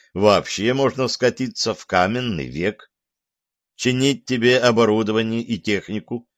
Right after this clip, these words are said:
кто будет? Рабы, если только. Бывало, и зурги в них попадали,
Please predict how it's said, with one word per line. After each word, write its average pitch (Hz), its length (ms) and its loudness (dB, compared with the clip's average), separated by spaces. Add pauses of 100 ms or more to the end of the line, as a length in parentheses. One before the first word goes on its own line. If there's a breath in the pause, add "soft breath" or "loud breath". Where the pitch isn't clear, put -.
(140)
кто - 240 4
будет? 104 400 -4 (560)
Рабы, 107 360 4
если 156 380 -2
только. 87 440 -4 (920)
Бывало, 185 480 6
и 123 120 2
зурги 180 420 2
в 175 80 -2
них 175 240 -2
попадали, 160 720 2